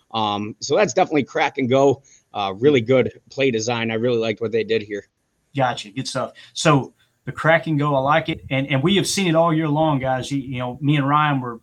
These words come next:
Speaker 2: were chuckling. This was back in the preseason. It seems like it was two lifetimes ago now, back when we were all in a good mood as Packer fans. But we've seen Lazard crack all preseason,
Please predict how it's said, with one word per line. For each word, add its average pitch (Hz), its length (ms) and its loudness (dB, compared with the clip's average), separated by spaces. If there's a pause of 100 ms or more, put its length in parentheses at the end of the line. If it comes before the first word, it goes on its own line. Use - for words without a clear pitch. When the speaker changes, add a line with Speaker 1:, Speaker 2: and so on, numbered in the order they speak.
(120)
Speaker 2:
were 127 120 -10
chuckling. 135 720 -4
This 135 200 -8
was 139 80 -6
back 139 180 0
in 120 80 -10
the 113 60 -12
preseason. 123 480 -4
It 123 80 -12
seems 131 200 -2
like 127 160 -8
it 127 60 -16
was - 300 -16
two 160 180 0
lifetimes 127 640 -2
ago 117 240 -8
now, 117 240 -6
back 127 260 -4
when 120 80 -8
we 123 140 -10
were 120 100 -6
all 127 200 0
in 117 60 -10
a 113 60 -18
good 127 220 -6
mood 127 200 -4
as - 120 -12
Packer 127 320 0
fans. 107 420 -16 (260)
But 131 220 0 (220)
we've 147 160 6
seen 170 260 4
Lazard 147 480 4
crack 135 480 2
all 139 320 2
preseason, 120 640 -2